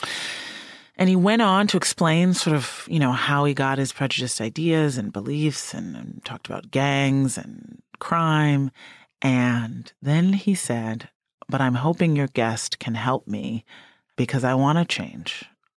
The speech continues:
I want to become a better American." And I r-, responded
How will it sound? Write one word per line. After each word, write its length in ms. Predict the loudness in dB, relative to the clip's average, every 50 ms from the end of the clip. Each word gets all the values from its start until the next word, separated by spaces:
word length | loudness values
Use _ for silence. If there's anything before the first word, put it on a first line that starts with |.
| _ _ _ -8
I 140 | -4 -2
want 180 | -2 0 2 2
to 60 | 2
become 560 | 2 0 -2 -4 -4 -4 -4 -2 -2 -4 -6 -8 -10
a 60 | -8
better 380 | -4 -2 0 0 0 -2 -2 -4
American." 520 | -4 -4 -4 -4 -6 -10 -14 -16 -16 -18 -18 _ _ _ _ _ _ _ _ _ _ _ _ _ _ _ _ _ _ _ _ _ _ _ _ _ _ _ _ _ _ _ _ _ _ _ _ _ _ _ _ _ _ _ _ _ _ 0
And 120 | 2 2 4
I 140 | 4 2
r-, 220 | 2 0 -2 -4 -6 -8 -8
responded 880 | -4 -2 -2 0 -2 -2 -2 0 2 4 4 4 4 4 2 2 0